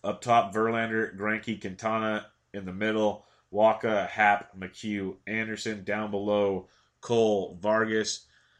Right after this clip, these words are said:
Let's take a look at your B V P for the day. Uh, da, da, da, let's get some better samples, hopefully. You know, Danny Valencia's taking C C deep. He does like his lefties. Ryan Zimmerman, five for sixteen, two homers off DeGrom.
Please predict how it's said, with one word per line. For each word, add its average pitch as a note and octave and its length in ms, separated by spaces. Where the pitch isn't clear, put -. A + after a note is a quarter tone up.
Let's - 100
take G#2+ 160
a G#2+ 40
look G#2+ 120
at G#2+ 60
your G2 100
B G#2 400
V G2 480
P G#2+ 320
for G2+ 240
the F2+ 80
day. G2+ 480
Uh, G1+ 500
da, - 60
da, A#2+ 80
da, A#2 200
let's A2+ 120
get G#2+ 100
some F#2 140
better F2+ 240
samples, F#2 680
hopefully. F2+ 880
You F#2 60
know, F#2+ 140
Danny G2+ 260
Valencia's G2 540
taking G2+ 280
C G2 220
C F#2 340
deep. G2 280
He F#2 60
does F#2+ 200
like F#2 160
his E2 160
lefties. F#2+ 640
Ryan G#2+ 240
Zimmerman, G#2+ 400
five G#2 280
for G#2 80
sixteen, G2+ 520
two G#2 160
homers G2+ 360
off G2 160
DeGrom. G2 640